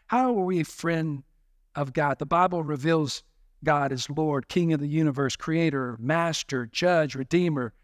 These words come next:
Savior, but the Scriptures also reveal Him as friend.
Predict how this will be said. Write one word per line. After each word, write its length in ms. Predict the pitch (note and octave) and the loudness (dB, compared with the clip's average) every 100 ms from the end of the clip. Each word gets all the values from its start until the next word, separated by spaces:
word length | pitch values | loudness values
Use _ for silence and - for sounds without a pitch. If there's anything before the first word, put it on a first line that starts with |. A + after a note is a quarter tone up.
| _ - | _ -12
Savior, 560 | - F3+ F#3 E3+ C#3+ | 0 2 4 2 -4
but 140 | D3+ D3+ | -4 -6
the 40 | |
Scriptures 460 | - A3+ G3+ E3 F3+ - | -2 -2 -2 -6 -4 4
also 380 | A3 C4 - | 4 4 2
reveal 420 | F3+ E3 C#3 D#3 D#3 | 0 -2 0 2 2
Him 160 | E3 - - _ _ | -2 -6 -20 _ _
as 220 | D3+ C3 | -2 -2
friend. 520 | - - G#3 F#3 A#2 | -10 -2 0 2 -2